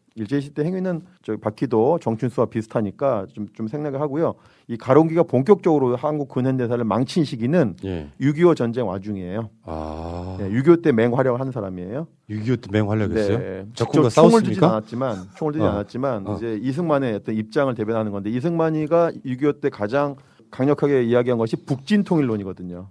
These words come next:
Speaker 2: 예.
Speaker 1: 우리가 천구백오십 년 육이오 전쟁이 벌어지고 오십삼 년에 평화, 어, 육이오 휴전협정이 벌어지는 와중에서 휴전협정 또는 평화협정을 맺어라라고
Speaker 2: 음.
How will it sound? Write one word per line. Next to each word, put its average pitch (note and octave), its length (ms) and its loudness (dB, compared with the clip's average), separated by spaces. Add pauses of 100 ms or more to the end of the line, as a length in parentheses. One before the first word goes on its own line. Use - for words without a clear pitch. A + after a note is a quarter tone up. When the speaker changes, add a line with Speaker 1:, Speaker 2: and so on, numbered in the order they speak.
(120)
Speaker 2:
예. G2+ 220 0 (220)
Speaker 1:
우리가 C3+ 160 -2
천구백오십 C#3+ 580 -2
년 C#3 340 0
육이오 A#2+ 300 2
전쟁이 A#2+ 340 -2
벌어지고 G#2 640 -2
오십삼 A#2+ 340 -2
년에 A2+ 360 -2 (120)
평화, D3+ 240 -2
어, G#2+ 160 -6
육이오 A#2 480 0
휴전협정이 A#2 760 2 (380)
벌어지는 A#2+ 460 0
와중에서 G#2 720 -2 (260)
휴전협정 F#3 640 4
또는 E3 240 -2
평화협정을 A3 500 2
맺어라라고 A#2 840 2
Speaker 2:
음. D#2 260 -10